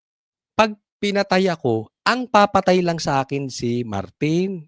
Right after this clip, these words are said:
Yung magkakamag-anak na yan, si Lisa at saka si Bongbong. Patayin mo sila. So, hindi pagbabanta yun. Ang ibig sabihin lang nun,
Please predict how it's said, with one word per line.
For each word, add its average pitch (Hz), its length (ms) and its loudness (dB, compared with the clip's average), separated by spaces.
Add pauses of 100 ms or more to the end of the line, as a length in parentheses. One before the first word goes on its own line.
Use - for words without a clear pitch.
Yung 262 160 -4
magkakamag-anak 196 800 -6
na 180 80 -6
yan, 165 240 -4
si 120 160 -6
Lisa 117 320 -4
at - 80 -10
saka - 160 -12
si 101 160 -10
Bongbong. 98 560 -6 (240)
Patayin 330 400 -2
mo 294 160 -4
sila. 107 320 -10 (1400)
So, - 160 -2
hindi 233 240 2
pagbabanta 190 720 2
yun. 139 320 -2 (1300)
Ang 233 160 -2
ibig 247 320 0
sabihin 214 400 0
lang 208 160 -2
nun, 139 320 -2